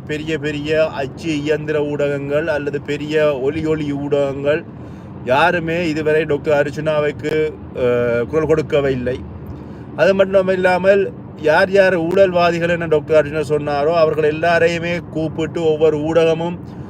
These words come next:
அஹ், நேர்காணல் செய்கிறது. ஆனால் இதுவரை டாக்டர் அர்ச்சுனாவுக்கான சந்தர்ப்பம் வழங்கவும் இல்லை. டாக்டர் அர்ச்சுனா வந்து போக போவதும் இல்லை. மக்களுக்காக ஒவ்வொருவரோடும்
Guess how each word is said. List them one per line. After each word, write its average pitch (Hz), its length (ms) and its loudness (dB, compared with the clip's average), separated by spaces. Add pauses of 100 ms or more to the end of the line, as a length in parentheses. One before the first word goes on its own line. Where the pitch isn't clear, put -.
(240)
அஹ், 127 260 4
நேர்காணல் 170 560 0
செய்கிறது. 151 460 0
ஆனால் 147 380 0
இதுவரை 156 600 2
டாக்டர் 143 280 0
அர்ச்சுனாவுக்கான 147 720 -2
சந்தர்ப்பம் 143 520 -2
வழங்கவும் 139 520 -4
இல்லை. 147 300 -2
டாக்டர் 135 320 -4
அர்ச்சுனா 139 380 -4
வந்து 143 400 -2
போக 147 340 4
போவதும் 139 460 0
இல்லை. 123 260 -6 (960)
மக்களுக்காக 170 800 4 (420)
ஒவ்வொருவரோடும் 160 1000 4